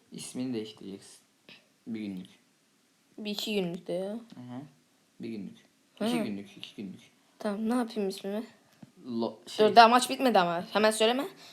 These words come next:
Speaker 2: İzleyiciler video sonuna kadar izlesin arkadaşlar. Bakın, yani hangi isim koyacağımı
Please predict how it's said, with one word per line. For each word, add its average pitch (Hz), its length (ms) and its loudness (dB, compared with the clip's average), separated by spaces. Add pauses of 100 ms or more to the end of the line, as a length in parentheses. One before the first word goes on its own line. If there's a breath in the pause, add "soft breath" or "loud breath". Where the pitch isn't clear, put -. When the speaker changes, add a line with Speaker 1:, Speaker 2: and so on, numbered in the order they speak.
(140 loud breath)
Speaker 2:
İzleyiciler 214 520 6
video 220 180 0
sonuna 226 220 0
kadar 220 140 2
izlesin 214 240 0
arkadaşlar. 226 460 4
Bakın, 302 240 2 (440 loud breath)
yani 208 180 4
hangi 226 320 4
isim 247 160 -2
koyacağımı 254 400 6